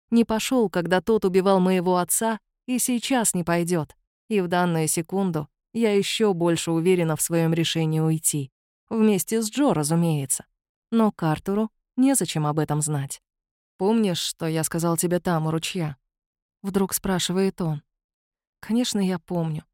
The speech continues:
В памяти сохранилось каждое слово. То, что он сказал тогда, едва ли не единственное, что помогало мне держаться на плаву в эти дни.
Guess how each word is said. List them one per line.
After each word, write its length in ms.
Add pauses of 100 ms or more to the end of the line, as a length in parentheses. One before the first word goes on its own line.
(200)
В 120
памяти 380
сохранилось 640
каждое 440
слово. 480 (340)
То, 160
что 160
он 100
сказал 460
тогда, 400 (160)
едва 320
ли 120
не 180
единственное, 600
что 220
помогало 500
мне 160
держаться 480
на 140
плаву 360
в 60
эти 240
дни. 320